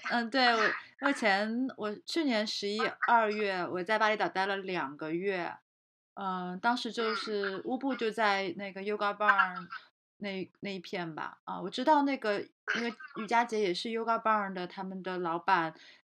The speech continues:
Speaker 2: 就是作为一个 hosting committee，啊，就是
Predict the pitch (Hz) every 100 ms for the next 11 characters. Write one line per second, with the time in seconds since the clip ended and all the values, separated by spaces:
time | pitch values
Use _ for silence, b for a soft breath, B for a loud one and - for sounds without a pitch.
0 | _ - 196 196 202 185 165 165 170 170
1 | 180 196 185 - 208 208 214 202 185 175
2 | 175 175 - 180 165 - 170 185 175 -
3 | 165 160